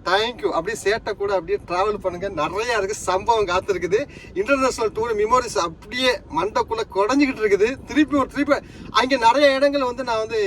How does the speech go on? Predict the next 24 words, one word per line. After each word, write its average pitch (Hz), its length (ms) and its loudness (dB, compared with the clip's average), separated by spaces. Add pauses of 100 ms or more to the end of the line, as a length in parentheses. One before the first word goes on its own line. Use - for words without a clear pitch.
(120)
இது 185 260 -4
கவர் 190 260 -2
பண்ணல, 143 400 -4
நிறைய 185 380 -6
ஷூட்டிங் 196 340 -8
முடிச்சு - 280 -10 (200)
மிஸ் 196 280 -8
பண்ணிட்டேன். - 380 -4 (200)
திருப்பி 311 400 4
போயிட்டு 294 380 2 (500)
இன்னும் 285 360 6
பல 240 220 6
பல 269 180 4
ஏரியாக்கள் 233 460 0
நிறைய 226 280 2
இருக்குது, 202 260 -2 (180)
போடுறோம் 226 540 2 (520)
அடுத்த 196 260 -2
ட்ரிப்பு 208 360 0 (220)
எப்படின்னு 214 340 -8
சொல்றேன் 190 220 2
உங்களுக்கு. 175 400 -4 (400)
இன்ஷா 185 360 0
அல்லாஹ் 185 240 -2